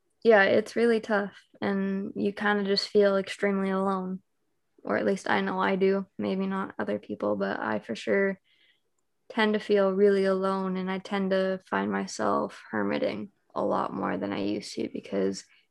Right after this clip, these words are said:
you can't technically go anywhere. And so I just stay in bed. And when I stay in bed, I get in my thoughts. And when I get in my thoughts, I just,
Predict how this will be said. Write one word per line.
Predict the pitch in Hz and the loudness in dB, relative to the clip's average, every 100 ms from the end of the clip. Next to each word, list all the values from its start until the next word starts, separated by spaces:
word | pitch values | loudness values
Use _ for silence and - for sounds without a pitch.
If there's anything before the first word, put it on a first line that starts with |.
| _ | _
you | 208 | 0
can't | 202 - 208 190 - | 0 0 0 0 -2
technically | - 196 196 190 202 | -4 -4 -6 -4 -4
go | 185 202 196 | 0 0 0
anywhere. | 196 190 185 - - - | 0 -2 -2 -4 -4 -4
And | 214 202 | -6 -6
so | - - - - - _ _ _ _ _ _ | -2 0 0 -2 -10 _ _ _ _ _ _
I | - 208 | -8 -4
just | 185 - | -4 -6
stay | - 80 | -6 -4
in | 67 78 | -2 0
bed. | 76 - - _ - | 0 0 -2 _ -8
And | 214 208 | -4 -2
when | 202 | -2
I | 202 | -2
stay | 185 - 190 | -4 -4 -2
in | 190 | 0
bed, | 185 196 196 | 0 2 2
I | 202 202 | 0 -2
get | 190 | -2
in | 202 | -4
my | - 196 - | -6 -4 2
thoughts. | 196 - - | 2 2 -4
And | 190 | -6
when | 185 | -2
I | |
get | 185 190 | 0 0
in | |
my | 190 190 | -4 -4
thoughts, | - 208 - - | 0 0 0 -4
I | 107 | -6
just, | - 107 - - | -4 -8 -10 -20